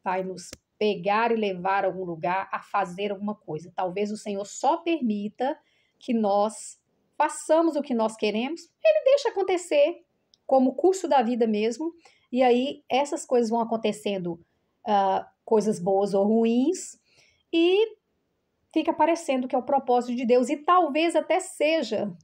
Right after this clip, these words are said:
né? Quem sou eu pra dizer não? Talvez até seja o propósito de Deus, e o propósito de Deus talvez seja que, que eu, você, que nós traçamos um, um caminho, seguimos o foco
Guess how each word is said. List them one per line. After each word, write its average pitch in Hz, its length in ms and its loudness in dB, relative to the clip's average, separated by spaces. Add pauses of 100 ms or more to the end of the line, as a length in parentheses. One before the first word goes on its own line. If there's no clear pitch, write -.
(460)
né? 269 200 0 (180)
Quem 403 140 -4
sou 294 160 0
eu 330 100 6
pra 294 140 -2
dizer 247 260 -2
não? 240 420 -4 (380)
Talvez 403 300 2
até 453 200 -2
seja 381 380 0
o 311 60 -4
propósito 311 460 2
de 254 40 -4
Deus, 247 320 0
e 208 40 -6
o - 40 -10
propósito 226 380 -2
de 226 140 0
Deus 226 120 0
talvez 233 380 0
seja 220 560 0 (280)
que, 190 320 -8
que 220 300 0
eu, 226 560 4 (220)
você, 196 800 -6 (100)
que - 140 -6
nós 220 760 0 (480)
traçamos 285 720 0
um, 247 460 -2
um 214 340 -2
caminho, 233 800 -2 (320)
seguimos 302 1040 -2 (300)
o 294 120 -6
foco 285 840 0